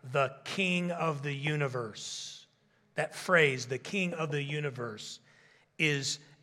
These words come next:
Adon, Adonai. It means Lord, King, Supreme, Authority.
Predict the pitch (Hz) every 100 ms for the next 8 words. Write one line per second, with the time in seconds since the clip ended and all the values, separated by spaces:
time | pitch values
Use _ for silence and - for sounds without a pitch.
0 | - 151 143 139 170 147 113 101 - -
1 | - _ _ 147 147 151 151 156 120 117
2 | 135 143 139 123 131 143 170 165 143 117
3 | - - - _ _ _ _ - 196 180
4 | 151 123 104 98 - - - - 131 -
5 | - 175 156 131 110 101 - - - _
6 | - 156 - - 175 160 139 - 113 -